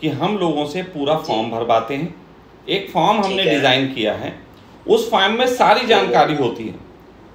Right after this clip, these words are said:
Speaker 1: उस जानकारी में
Speaker 2: अच्छा।
Speaker 1: यदि वो चाहें तो उसने जो रिपोर्ट्स डॉक्टरों की कराई है टेस्टिंग की, वो भी लगा
Speaker 2: वो भी दे
Speaker 1: सकता है।
Speaker 2: सकता है।
Speaker 1: तो हम
Speaker 2: हम्म।
Speaker 1: लोग उसको भी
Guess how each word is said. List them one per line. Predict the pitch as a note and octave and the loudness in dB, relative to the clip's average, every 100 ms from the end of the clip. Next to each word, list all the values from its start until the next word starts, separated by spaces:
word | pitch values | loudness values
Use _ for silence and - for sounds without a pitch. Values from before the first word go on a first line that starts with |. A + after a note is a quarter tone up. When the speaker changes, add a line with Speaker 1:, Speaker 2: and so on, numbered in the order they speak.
| F3 | 0
Speaker 1:
उस | B3 | 2
जानकारी | G3+ G3 G#3 G3+ G#3 | 4 2 2 2 2
में | B3 C4 | 2 2
Speaker 2:
अच्छा। | G#3 | 2
Speaker 1:
यदि | F3+ | 2
वो | A#3+ A#3 | 2 2
चाहें | A3+ E3+ D#3 G3+ A#3 | 2 0 0 0 -2
तो | A#3 | -4
उसने | E3 E3+ - A3+ | -4 -6 -4 -4
जो | A3+ A#3 | 0 0
रिपोर्ट्स | F#3 D#3+ E3 G#3 - | 0 -2 -2 -4 -2
डॉक्टरों | D3 C#3 - A3+ | 0 0 0 -4
की | A#3+ A#3 | -4 -4
कराई | D#3 A#2+ A#2 | 0 2 0
है | A2 G2+ | -2 -8
टेस्टिंग | - A2+ A2+ - C3+ | -4 -4 -4 -8 -10
की, | E3+ | -4
वो | A3+ A#3 | 0 0
भी | C4 | 2
लगा | G#3+ C3 | 2 2
Speaker 2:
वो | |
भी | C3 | 2
दे | A#2+ A#2+ | 0 0
Speaker 1:
सकता | A2+ | 0
है। | |
Speaker 2:
सकता | - G#2+ | -8 -8
है। | - - - - - - - | -8 -10 -20 -20 -20 -8 0
Speaker 1:
तो | |
हम | G3+ | 2
Speaker 2:
हम्म। | - A3+ | 2 4
Speaker 1:
लोग | C4 | 4
उसको | G#3+ F#3+ - A3+ | 4 0 2 0
भी | A3 C4 A#3+ - | 2 -2 -4 -6